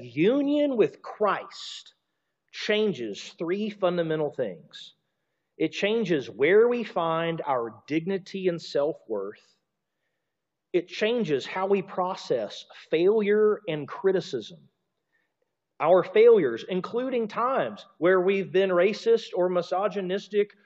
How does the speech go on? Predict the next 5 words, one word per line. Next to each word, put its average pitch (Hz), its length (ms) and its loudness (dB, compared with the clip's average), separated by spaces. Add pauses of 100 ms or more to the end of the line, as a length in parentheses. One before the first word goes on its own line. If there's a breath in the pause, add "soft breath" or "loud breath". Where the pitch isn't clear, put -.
(120)
or 160 180 0
xenophobic 190 760 2 (100)
or 139 200 2
whatever. 165 600 2 (880)
Okay? 220 280 2